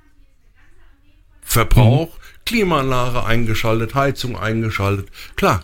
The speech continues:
Speaker 1: das tut Ihren Kilowatt natürlich
Speaker 2: Mhm.
Speaker 1: nach oben im Verbrauch beeinflussen und dann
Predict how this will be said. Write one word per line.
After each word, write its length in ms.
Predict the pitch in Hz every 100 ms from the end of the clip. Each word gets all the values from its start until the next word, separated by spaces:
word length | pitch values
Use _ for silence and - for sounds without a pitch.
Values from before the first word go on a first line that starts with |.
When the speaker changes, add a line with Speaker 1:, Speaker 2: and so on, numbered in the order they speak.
| -
Speaker 1:
das 280 | 113 - -
tut 320 | 127 107 -
Ihren 300 | 117 113 135 - - - - - - - -
Kilowatt 520 | 139 120 110 113 - - - - - -
natürlich 440 | 120 107 113 127
Speaker 2:
Mhm. 60 | 131
Speaker 1:
nach 100 | 113
oben 480 | 104 110 107 131 151 -
im 160 | 131 131
Verbrauch 680 | - - 127 - 87 92 - - - -
beeinflussen 680 | 151 139 156 - 101 92 87
und 180 | - 98
dann 260 | 92 90